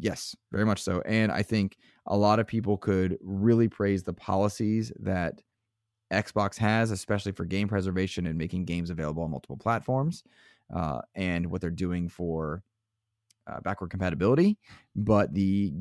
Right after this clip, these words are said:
games are not always as universally loved as Nintendo. So that's a really interesting challenge.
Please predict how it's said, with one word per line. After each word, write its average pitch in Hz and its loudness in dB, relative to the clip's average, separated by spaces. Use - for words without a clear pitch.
games 170 2
are 110 0
not 101 0
always 95 2
as 95 -4
universally 87 -2
loved 78 -4
as 87 -8
Nintendo. 69 -6
So - -16
that's 110 -4
a 160 2
really 107 4
interesting 95 -6
challenge. 87 -4